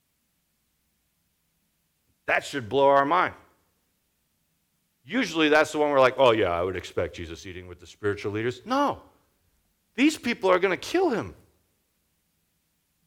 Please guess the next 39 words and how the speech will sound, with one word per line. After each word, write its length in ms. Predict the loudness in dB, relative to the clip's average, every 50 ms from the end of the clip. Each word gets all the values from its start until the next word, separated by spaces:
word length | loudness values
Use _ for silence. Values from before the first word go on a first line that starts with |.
| _ _ _ _ _ _ _ _ _ _ _ _ _ _ _ -4
And 160 | -2 -2 -2
he 220 | -2 -4 -4 -4
decided, 800 | -2 -4 -6 -6 -2 0 0 0 0 0 0 0 -2 -2 -4 -12 _ _ _ _ _ _ _ _ _ _ _ _ -16
despite, 480 | -12 -12 -12 -8 -2 2 2 4 4 4
I 120 | 2 2
think, 280 | 0 0 -4 -6 -6 -8
knowing 460 | -8 -4 -2 0 0 0 0 -2 -4
they 120 | -4 -4 -4
were 120 | -6 -6
gonna 180 | -8 -10 -10 -10
kill 300 | -14 -14 -14 -14 -14 -16
him, 120 | -20 -20 _ _ _ _ _ _ _ _ _ _ _ _ _ _ _ _ _ _ _ -8
that 120 | -8 -6
he 160 | -6 -10 -8
would 220 | -2 -2 -2 -2 -4
eat 220 | -10 -12 -10 -6 -4
with 240 | -4 -4 -4 -8 -18 -16
even 560 | -12 -8 -6 -2 -2 -2 -2 -2 -6 -6 -2
them. 400 | 0 0 0 0 -2 -4 -10 -16 -20 _ _ _ _ _ _ _ _ _ _ _ -10
He 100 | -4 0
didn't 220 | 0 0 0 0
show 200 | 0 2 2 4
us 120 | 4 2 0
just 260 | -2 -4 -4 -4 -2
to 80 | -2 0
love 300 | 4 6 6 6 4 4
the 160 | 0 2 4
outsiders 920 | 4 4 2 0 -2 -4 0 0 2 2 2 0 0 -2 -4 -4 -6 -8
and 140 | -10 -10 -8
the 100 | -6 -6
raggedy 800 | -4 -2 -2 -2 -2 -2 -4 -6 -6 -6 -6 -6 -6 -6 -6 -6 -6
and 160 | -6 -6 -4
those 300 | -4 -4 -4 -4 -8 -12
who 80 | -6
don't 220 | -4 -2 -2 -2 -2
have 200 | -4 -4 -4 -4
it 80 | -2
all 180 | -2 -2 -4 -4
together. 500 | -6 -8 -6 -6 -4 -4 -4 -6 -6 -8